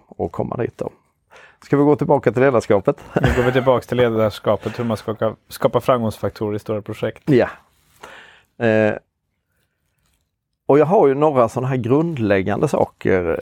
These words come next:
Speaker 1: eh, när, för att jag ska tycka att ledarskap är ledarskap. Eh, och det börjar egentligen hos mig själv. Eh,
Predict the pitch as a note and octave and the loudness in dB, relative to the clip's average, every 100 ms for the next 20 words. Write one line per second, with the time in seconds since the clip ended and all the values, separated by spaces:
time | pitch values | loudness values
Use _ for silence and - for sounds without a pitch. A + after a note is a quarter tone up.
0 | - - - G#2 G2 F#2 - F2+ G2 - | -6 -8 -6 -4 -2 -4 -6 -10 -14 -16
1 | - D2 - A2+ D2 - A#2+ - - A#2 | -12 -12 -12 -20 -18 -18 -18 -18 -2 0
2 | A2+ A#2+ G#2 F#2+ - - - A#2 - - | 2 2 2 0 -4 -4 -2 -2 -4 -4
3 | - - - - G#2+ - - G2 - A2+ | -4 -4 -12 -4 -2 -2 -4 -6 0 0
4 | B2+ G2 D#3 - - - _ - G#2+ G2+ | 2 2 0 -2 -6 -20 _ -4 -2 -2
5 | F#2 G#2 A2+ E3 C#3 B2+ - F#2+ G#2+ - | 0 0 2 2 2 -2 -6 -10 -10 -10
6 | A#2+ - - - - _ _ _ - - | -2 0 -2 -8 -14 _ _ _ -20 -20
7 | _ - G#2+ G#2 G#2 G#2 G2+ G2 F#2 | _ -10 -2 0 0 0 0 -2 -4